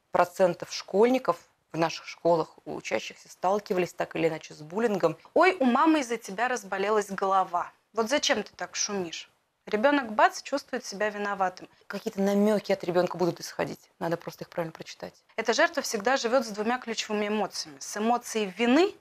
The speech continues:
Speaker 2: и с эмоцией стыда.
Speaker 1: Выдавайте ему телефон на двадцать минут в день. Отключить интернет.
Speaker 2: «Мне сейчас стыдно, мне сейчас злобно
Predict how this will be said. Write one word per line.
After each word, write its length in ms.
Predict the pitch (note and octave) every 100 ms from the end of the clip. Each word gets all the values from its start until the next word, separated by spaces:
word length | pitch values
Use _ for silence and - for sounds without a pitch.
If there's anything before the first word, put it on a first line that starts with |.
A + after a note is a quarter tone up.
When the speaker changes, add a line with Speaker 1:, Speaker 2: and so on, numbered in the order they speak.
| _ _ _ _ _
Speaker 2:
и 80 | A3
с 160 | -
эмоцией 480 | G3+ G3 A#3+ - D4
стыда. 680 | - - D#4+ A#3+ F#3+ E3+ - _ _
Speaker 1:
Выдавайте 380 | D3+ F#3+ A3 G#3
ему 80 | F3
телефон 440 | - F3 F3 D#3+ - _ _ _ _ _ -
на 300 | F3 D#3+ D#3
двадцать 300 | D#3 E3 -
минут 220 | D#3+ D3
в 80 | C#3+
день. 240 | D3+ D3+ _ _ _
Отключить 360 | F3+ F3 G3 -
интернет. 340 | E3+ D3+ D#3 - - - D3+
Speaker 2:
«Мне 420 | F#3+ A3+ B3 G3
сейчас 640 | - - - - - -
стыдно, 480 | - C4 A3+ G3 F#3+ - - - -
мне 380 | G#3 B3 C4 A3+
сейчас 400 | C#3 - - -
злобно 760 | - F#3+ A#3+ C4+ G#3 A3 A3+